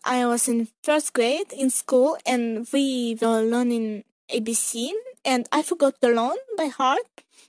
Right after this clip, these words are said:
and I got a bad mark. So I decided I will prove it. I will get the best mark, like, five.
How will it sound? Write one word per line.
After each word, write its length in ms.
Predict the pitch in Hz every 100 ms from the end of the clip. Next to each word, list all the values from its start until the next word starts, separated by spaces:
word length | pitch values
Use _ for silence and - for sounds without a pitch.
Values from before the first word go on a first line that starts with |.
| -
and 160 | 262 - -
I 280 | 302 262 262
got 440 | 254 240 233 - -
a 240 | 208 233
bad 240 | 226 247 233
mark. 420 | 220 320 - - _ -
So 340 | - 254 247 -
I 120 | 269
decided 520 | 262 285 269 254 247 _ _ _ -
I 140 | 392
will 180 | 330 311
prove 320 | - 294 262
it. 220 | 220 - - -
I 240 | 403 440 370
will 180 | 311 285
get 320 | 277 277 269
the 480 | 240 240 226 214 - _ _ _
best 300 | 226 269 277
mark, 400 | 262 247 240 240
like, 280 | 226 226 226
five. 500 | - 302 302 320 -